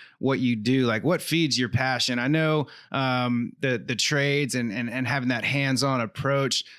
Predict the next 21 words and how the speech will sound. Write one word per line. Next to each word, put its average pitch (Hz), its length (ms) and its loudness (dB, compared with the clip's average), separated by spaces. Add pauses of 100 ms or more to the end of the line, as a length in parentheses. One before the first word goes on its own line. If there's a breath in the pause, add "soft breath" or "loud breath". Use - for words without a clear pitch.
(100)
um, 127 280 0
but 135 140 -2
there 147 180 0
is, 156 160 -2
is 135 160 0
there 185 80 2
anything 180 440 2
now 135 380 2
that, 127 280 -2
you 131 100 0
know, 120 340 -2
twenty 147 320 0
years 135 300 0
later 123 420 0 (200 loud breath)
still 127 280 0
feeds 120 320 0
your 113 100 0
passion 113 440 0
about 110 220 0
facility 113 400 0
solutions? 117 600 -4